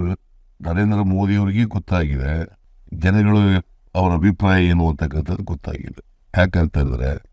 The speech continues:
ಜನಗಳಿಗೆ ಭಾಳ ಸುಳ್ಳುಗಳು ಹೇಳಿ ದಾರಿ ತಪ್ಸೋಕ್ಕಾಗಲ್ಲ. ಜನಗಳು ಈಗ ಹತ್ತು ವರ್ಷ ಅವರನ್ನು ನೋಡಿದ್ದಾರೆ, ಹತ್ತು ವರ್ಷ ನೋಡಿದ ಮೇಲೆ ಅವರ ಬಣ್ಣ ಬಯಲಾಗಿದೆ, ಜನಗಳು ಅರ್ಥ ಮಾಡ್ಕೊಂಡಿದ್ದಾರೆ.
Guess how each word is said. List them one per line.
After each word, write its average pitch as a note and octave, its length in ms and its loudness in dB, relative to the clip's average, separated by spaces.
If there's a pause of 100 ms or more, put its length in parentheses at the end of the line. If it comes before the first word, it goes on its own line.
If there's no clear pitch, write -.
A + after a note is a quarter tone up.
(720)
ಜನಗಳಿಗೆ A2 640 2
ಭಾಳ F#2 360 2
ಸುಳ್ಳುಗಳು G#2 460 2
ಹೇಳಿ F#2+ 420 2
ದಾರಿ F2+ 200 2
ತಪ್ಸೋಕ್ಕಾಗಲ್ಲ. - 680 -8 (640)
ಜನಗಳು A2 500 2
ಈಗ G2+ 120 0
ಹತ್ತು G2+ 360 -2
ವರ್ಷ G#2 200 -2
ಅವರನ್ನು F#2 380 0
ನೋಡಿದ್ದಾರೆ, D#2 500 -4 (960)
ಹತ್ತು F#2+ 300 -4
ವರ್ಷ A#2+ 180 0
ನೋಡಿದ A#2 380 2
ಮೇಲೆ D2+ 640 0 (500)
ಅವರ G#2 500 0
ಬಣ್ಣ G#2 340 0
ಬಯಲಾಗಿದೆ, F2 680 -2 (960)
ಜನಗಳು G2 300 0
ಅರ್ಥ E2 260 0
ಮಾಡ್ಕೊಂಡಿದ್ದಾರೆ. C#2 760 -2